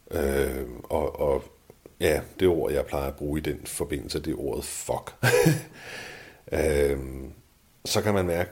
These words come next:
at man er pludselig er man helt vågen, ikke? Og, og man kan mærke, øh, sit eget hjerte op i halsen. Og så går der sådan en,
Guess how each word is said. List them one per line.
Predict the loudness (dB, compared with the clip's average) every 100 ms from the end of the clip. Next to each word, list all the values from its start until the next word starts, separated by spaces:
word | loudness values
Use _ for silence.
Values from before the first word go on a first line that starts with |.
| -6 -8
at | -2
man | 0 0
er |
pludselig | 4 4 4
er | 2
man | 4
helt | 0 2
vågen, | 0 2 0
ikke? | -2 -10 -20 _ _ -20 -16 0
Og, | 4 6 4 0 0
og | 0
man | 0 -2
kan | -2
mærke, | 0 -2 2
øh, | 4 4 2 -2 -6 -12 -14 -16 -12
sit | -6 0
eget | 2 2
hjerte | 2 0 0
op | -2 -2
i |
halsen. | -2 -4 -6 -10 -14 -20 _ _ -4
Og | -2
så | 0 4 6 8 6
går | 4 2
der | 2
sådan | -2 -4
en, | -4 -6